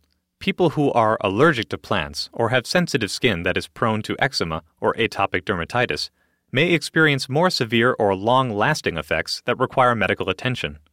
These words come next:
Allergic reactions to plants include toxin-mediated urticaria, or hives, from stinging nettle plants, fresh fruits and vegetables,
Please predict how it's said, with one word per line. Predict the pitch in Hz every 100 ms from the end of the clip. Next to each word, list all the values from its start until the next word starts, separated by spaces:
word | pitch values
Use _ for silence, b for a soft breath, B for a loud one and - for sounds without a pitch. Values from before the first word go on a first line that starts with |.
| _ _
Allergic | 92 90 90 87 90
reactions | 87 92 - 92
to | -
plants | 82 120 123 95 -
include | - 120 - 127 123 -
toxin-mediated | - 170 - 175 147 139 127 120 113 -
urticaria, | 120 107 - 135 107 73 73 _
or | 113 92
hives, | - 123 76 - - _ _ -
from | 107 101
stinging | - 143 131 117
nettle | 131 113
plants, | - 78 76 - - _
fresh | _ 117 117
fruits | - 110 113
and | 95
vegetables, | 87 113 - 85 78 107